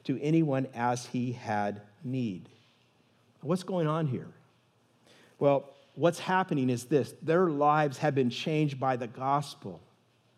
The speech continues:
And when your life has been changed, something always happens. It always results in real objective change that, that matters out here in the real world. Maybe you can put it like this.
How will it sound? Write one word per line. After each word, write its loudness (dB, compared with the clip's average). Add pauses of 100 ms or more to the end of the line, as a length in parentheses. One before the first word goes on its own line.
(320)
And 4
when 6
your 4
life 4 (180)
has 2
been 2
changed, -2 (140)
something 0
always 2
happens. 0 (220)
It 0
always 4
results 2
in 0
real 4
objective -2
change -2
that, 2 (260)
that 2
matters 2
out 4 (120)
here 4
in 2
the 4
real 4
world. 4
Maybe 4
you -2
can 4
put 0
it 0
like 0 (160)
this. -4